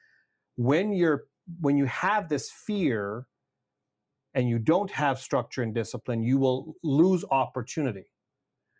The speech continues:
And just look at how the global markets have done versus high interest savings accounts versus G I Cs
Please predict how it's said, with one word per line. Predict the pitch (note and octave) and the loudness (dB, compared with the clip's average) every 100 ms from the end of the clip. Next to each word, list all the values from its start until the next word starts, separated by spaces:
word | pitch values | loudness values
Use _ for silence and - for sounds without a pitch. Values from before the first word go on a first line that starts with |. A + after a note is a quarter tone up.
| - | -4
And | D3 C3 | -2 2
just | C#3+ E3+ | 2 2
look | D#3+ F3 | 2 2
at | F3+ | 0
how | B2+ C#3 C3+ C3 C3 A#2+ | 0 0 2 0 -2 -6
the | |
global | G#2 B2+ C#3+ D3+ | -2 0 2 0
markets | C3 C3+ C3+ C3 - | 2 0 0 -6 -6
have | A2 G#2 | -8 -2
done | C3+ D3 G#2+ G#2+ - _ _ _ - | 0 0 -2 -6 -12 _ _ _ -10
versus | A2+ G#2+ C#3+ G3+ - C#3+ B2 - _ | -6 2 2 2 2 0 0 -6 _
high | - C#3+ D3 | -4 0 0
interest | C#3+ C3+ C3 | 0 -2 -4
savings | C3+ C3+ B2 A2+ | 0 0 0 -2
accounts | A#2+ - B2 A#2+ - _ _ A2+ | -4 -2 -2 -2 -8 _ _ -2
versus | B2 F3 G3 F3 C3+ | 2 2 2 0 0
G | C#3+ C#3 | 0 2
I | B2+ | 2
Cs | A#2+ C3 B2 | 0 -2 -2